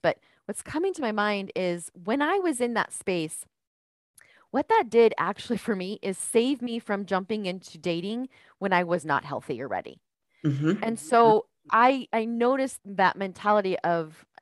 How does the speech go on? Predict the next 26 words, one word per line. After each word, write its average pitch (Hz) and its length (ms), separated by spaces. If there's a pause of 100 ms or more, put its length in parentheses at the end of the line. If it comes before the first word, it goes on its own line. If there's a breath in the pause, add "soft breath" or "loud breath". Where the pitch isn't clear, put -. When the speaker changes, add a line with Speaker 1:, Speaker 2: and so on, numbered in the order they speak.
(380)
Speaker 1:
"I'm 175 120
not 185 180
gonna 190 160
date, 180 240
men 170 180
suck, 165 300
I'm 170 80
just 156 140
gonna 165 80
be 156 60
single 160 240
for 151 120
my 151 140
life, 151 360
and 147 360 (180)
God's 151 240
got - 160
someone 156 220
in 147 80
heaven 147 240
for 151 140
me, 147 100
and 143 80
I'll 139 80
just 135 180
wait." 123 140